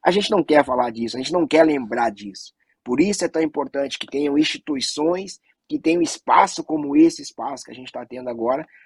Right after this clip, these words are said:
pra que a gente consiga mostrar e dizer pra sociedade que o racismo é muito além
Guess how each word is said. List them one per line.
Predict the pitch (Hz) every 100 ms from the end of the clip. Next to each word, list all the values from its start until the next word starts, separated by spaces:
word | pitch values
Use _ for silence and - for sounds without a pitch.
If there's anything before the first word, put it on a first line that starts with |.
| -
pra | 151
que | 147
a |
gente | 139 151 -
consiga | 160 - 165 185
mostrar | 160 165 143 - 151 139 117 _ _ _
e | 147
dizer | 143 131 147
pra | 156 147
sociedade | 139 147 123 131 147
que | -
o |
racismo | 143 131 - 151
é | 156
muito | 147 185 202
além | 226 165 156 165 196